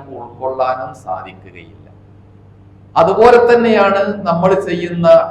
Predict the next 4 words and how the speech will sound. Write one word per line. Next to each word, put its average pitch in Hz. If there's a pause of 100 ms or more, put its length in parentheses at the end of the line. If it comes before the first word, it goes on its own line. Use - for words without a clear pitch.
(120)
ഇബാദാത്തുകൾ. 151 (920)
നമസ്കാരം, 139
നോമ്പ്, 135
ഹജ്ജ്, 131